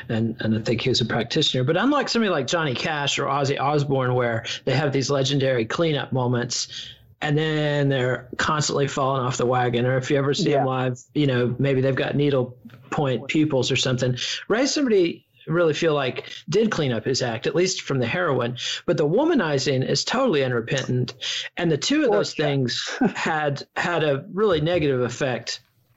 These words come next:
Speaker 1: on his marriage and his, his parenthood. I mean, if you see interviews with his kids, they'll talk about walking in on Ray, shooting up and,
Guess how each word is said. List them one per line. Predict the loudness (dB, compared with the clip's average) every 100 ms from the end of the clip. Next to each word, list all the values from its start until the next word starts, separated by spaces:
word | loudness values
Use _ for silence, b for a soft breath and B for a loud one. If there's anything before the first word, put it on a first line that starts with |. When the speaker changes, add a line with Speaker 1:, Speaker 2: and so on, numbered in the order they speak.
| _ _ _ _ _ -4
Speaker 1:
on | 0
his | 2 0
marriage | 0 0 0 0 -2 -2
and | -2
his, | 0 0 -2 -2
his | -2
parenthood. | -2 -2 0 0 0 0
I |
mean, | 0 0
if | 0
you | 0
see | 2
interviews | 2 2 0 0
with | -2
his | -2
kids, | -2 0 0 0 -6 -8 -8 -6
they'll | -2 -2
talk | 0 0 0 0
about | -2 -4 -4
walking | -2 -2 -2
in | -2 0 -2
on | -2 0
Ray, | 0 2 2 2 0
shooting | -2 -4 -2 0 0 0
up | -2 -2
and, | 0 -2